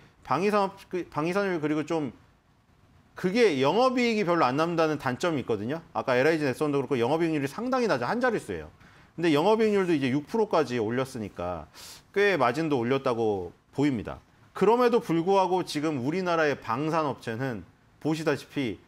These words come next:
아까 전에 빅텍, 스페코, 휴니드 보셨죠? 그 북한 이슈 불면은 가볍기니-, 가볍기 때문에 막 이백 프로도 상-, 올라요. 물론 바로 그게 또 그 달에 떨어져 버리기도 하지만 근데 그런 거를 생각한다면 사실은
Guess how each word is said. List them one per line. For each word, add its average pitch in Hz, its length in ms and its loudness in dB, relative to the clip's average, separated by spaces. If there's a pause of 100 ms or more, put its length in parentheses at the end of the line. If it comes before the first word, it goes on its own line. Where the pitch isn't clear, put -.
(160)
아까 147 240 0
전에 160 340 0 (680)
빅텍, 175 440 -4
스페코, 202 380 -4
휴니드 208 340 -2
보셨죠? 98 480 -8
그 151 220 -2
북한 175 320 -4
이슈 147 260 -2
불면은 147 460 -2 (640)
가볍기니-, 180 760 -2
가볍기 175 380 -2
때문에 156 280 -2
막 120 200 -2
이백 214 300 0
프로도 185 300 0
상-, 160 160 -8 (260)
올라요. 110 640 0 (220)
물론 165 300 0
바로 214 420 2 (280)
그게 175 160 2
또 185 160 -2
그 - 200 -2
달에 214 260 4
떨어져 214 300 4
버리기도 151 320 0
하지만 139 480 0 (300)
근데 226 200 2
그런 277 440 2
거를 247 200 4
생각한다면 190 640 0
사실은 214 500 -2